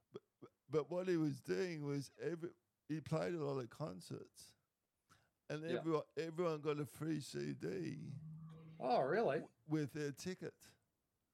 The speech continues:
Speaker 1: So,
Speaker 2: Yeah.
Speaker 1: s-, so that was counted as a sales number for the, the C D.
Speaker 2: Gee.
Speaker 1: So that's how he got a Grammy during that year. I have to try and work out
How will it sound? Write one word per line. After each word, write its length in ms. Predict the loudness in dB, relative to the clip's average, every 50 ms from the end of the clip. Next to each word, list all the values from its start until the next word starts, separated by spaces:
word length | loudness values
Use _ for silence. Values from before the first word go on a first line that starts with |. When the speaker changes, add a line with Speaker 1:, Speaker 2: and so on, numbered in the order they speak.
| _ _ _ _ _ _ _
Speaker 1:
So, 140 | -8 -8 -6 -4
Speaker 2:
Yeah. 100 | -4 -4
Speaker 1:
s-, 120 | -4 -4 -10 _ _
so 240 | -8 -6 -4 -2 0
that 220 | 0 0 -2 -2
was 220 | -4 -4 -4 -4 -6
counted 540 | -8 -6 -6 -4 -4 -6 -6 -6 -6 -6 -4 -4
as 160 | -6 -4 -6
a 100 | -8 -8
sales 540 | -6 -6 -6 -4 -4 -4 -4 -4 -6 -8 -10
number 320 | -8 -8 -6 -6 -6 -8
for 160 | -8 -8 -10 -8
the, 240 | -6 -6 -6 -6 -8 _ _ _ _
the 120 | -6 -6
C 340 | -6 -6 -10 -8 -6 -6 -6
D. 420 | -8 -8 -8 -8 -6 -6 -6 -8 -8 -12 -16 _ _ _ _ _ _ _ _ -18
Speaker 2:
Gee. 260 | -14 -12 -12 -12 -12 -14 _ _ _ _ _ _
Speaker 1:
So 180 | -6 -4 -4 -2
that's 280 | -2 -2 -4 -4 -4
how 120 | -4 -2 0
he 100 | -2 -2
got 120 | -2 -4 -4 -4
a 40 | -6
Grammy 480 | -4 -4 -6 -6 -6 -6 -6 -6 -6 -8
during 280 | -8 -10 -10 -10 -8 -8
that 160 | -8 -8 -6
year. 220 | -6 -6 -6 -4 -6
I 40 | -8
have 120 | -8 -8
to 80 | -12 -14
try 200 | -12 -12 -12 -10
and 180 | -10 -10 -6 -6
work 300 | -6 -6 -6 -10 -10 -10
out 180 | -10 -10 -10